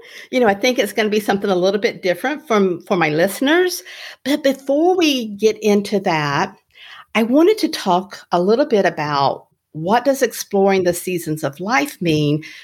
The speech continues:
because that's really one of my signature questions. And what does that mean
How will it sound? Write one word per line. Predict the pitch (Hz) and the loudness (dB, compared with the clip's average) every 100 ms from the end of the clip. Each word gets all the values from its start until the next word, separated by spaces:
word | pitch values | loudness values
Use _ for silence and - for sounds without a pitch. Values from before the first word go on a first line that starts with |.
| - | -2
because | 254 254 262 | -2 0 0
that's | 302 285 | -2 -2
really | 220 247 320 320 | -4 0 2 2
one | 220 196 185 | 2 0 0
of | 180 | 0
my | 170 | -2
signature | 170 - 190 190 175 - | -4 -2 0 0 -2 -8
questions. | 170 - 220 254 - - 143 143 147 147 _ - - - _ _ - | -10 -2 0 0 -2 2 2 2 -2 -6 _ -20 -20 -20 _ _ 0
And | 240 233 220 202 | 2 4 2 2
what | 285 508 | 2 2
does | - | 0
that | 320 - | 0 0
mean | 254 262 262 - | 0 2 0 -2